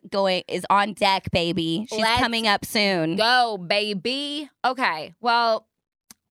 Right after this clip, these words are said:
Speaker 2: let's kick things off with Alexis' A D H D thoughts and Elena's reactions.
Speaker 1: <laughs>
Speaker 2: Okay, so on my last episode of Girls Night, I was talking about how I'm a big believer in what you give,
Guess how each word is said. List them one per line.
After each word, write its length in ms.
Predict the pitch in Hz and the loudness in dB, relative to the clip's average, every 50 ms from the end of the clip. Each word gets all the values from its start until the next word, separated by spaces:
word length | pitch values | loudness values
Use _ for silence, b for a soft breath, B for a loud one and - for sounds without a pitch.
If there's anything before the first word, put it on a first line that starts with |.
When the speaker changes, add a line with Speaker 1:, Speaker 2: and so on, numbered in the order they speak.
| _ _ _ _ _ _ _ _ _ _ | _ _ _ _ _ _ _ _ _ _
Speaker 2:
let's 240 | 254 294 415 - - - _ _ _ | 0 0 0 -2 -8 -18 _ _ _
kick 220 | - 285 240 226 - | -6 -6 -6 -4 -4
things 240 | 247 226 226 180 | -6 -6 -4 -2
off 260 | 196 175 170 170 - - | -2 -2 -2 -2 -4 -6
with 220 | 175 175 - - - | -6 -6 -6 -6 -2
Alexis' 480 | 220 254 285 320 - - 415 392 302 - - | 0 0 0 0 -2 -4 -6 -6 -6 -6 -6
A 140 | 214 226 | -6 -4
D 140 | 233 294 311 | -4 -4 -4
H 160 | 330 311 - | -6 -6 -8
D 120 | - 220 202 | -10 -10 -8
thoughts 400 | - 196 175 170 170 175 - - - | -6 -4 -2 -2 -4 -4 -8 -10 -8
and 120 | 208 220 | -6 -4
Elena's 380 | 220 208 202 190 190 190 175 160 | -2 -2 -2 -2 -4 -4 -6 -6
reactions. 720 | 180 165 151 - - - - - - 107 - - - - _ | -8 -8 -8 -10 -12 -14 -16 -16 -16 -16 -16 -18 -20 -12 _
Speaker 1:
<laughs> 40 | 226 | -4
Speaker 2:
Okay, 720 | 233 226 196 180 165 185 190 - 254 269 269 214 175 - - _ _ _ _ _ _ _ - | -4 -2 -2 -4 -4 -2 0 0 0 2 2 0 -2 -4 -10 _ _ _ _ _ _ _ -8
so 140 | - 294 269 | -2 0 0
on 120 | 269 262 | 0 0
my 100 | 269 262 | 0 0
last 280 | 247 226 214 240 277 285 | 2 2 0 0 0 -4
episode 540 | 240 208 220 226 - - 190 175 165 160 | -6 -6 -6 -6 -4 -4 -2 -2 -4 -4
of 120 | - 196 190 | -6 -6 -4
Girls 280 | 214 202 185 185 180 - | -2 -2 -2 -2 -4 -6
Night, 220 | 170 160 160 - - | -8 -8 -8 -6 -4
I 60 | 196 | -4
was 140 | 196 196 - | -4 -4 -4
talking 300 | 233 214 196 - 220 208 | -4 -6 -6 -6 -8 -4
about 240 | 202 196 180 143 190 | -2 -2 -2 -2 -2
how 320 | 196 196 180 175 165 165 - | -2 -2 0 0 0 -2 -2
I'm 140 | 190 196 196 | -2 -2 -2
a 60 | 196 | -4
big 280 | 185 202 196 202 196 180 | -2 -2 -4 -4 -4 -6
believer 500 | 226 220 202 190 180 160 170 165 160 - | -8 -8 -6 -6 -6 -6 -4 -4 -4 -6
in 460 | - 175 170 160 156 151 156 160 156 - _ | -6 -8 -10 -10 -10 -12 -14 -14 -16 -14 _
what 160 | - 202 185 | -6 -4 -4
you 140 | 190 240 233 196 | -4 -4 -4 -4
give, 380 | 214 196 185 180 175 170 170 | -4 -2 -2 -2 -4 -6 -10